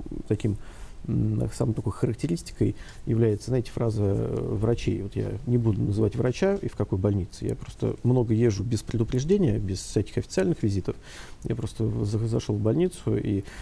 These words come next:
м, там встречает, э, хирург и говорит: «Знаете,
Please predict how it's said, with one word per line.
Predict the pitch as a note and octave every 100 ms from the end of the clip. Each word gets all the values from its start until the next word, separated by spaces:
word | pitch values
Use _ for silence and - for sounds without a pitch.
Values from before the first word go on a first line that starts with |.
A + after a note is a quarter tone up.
| - -
м, | A2 G2+ G2+ A2 A#2+ A#2+
там | - - -
встречает, | - - A2+ - F#2+ - -
э, | B2+ - - - - - -
хирург | C3+ E3+ - - - - - -
и | A2+
говорит: | A2 A2+
«Знаете, | C3 C#3 A#2 A2+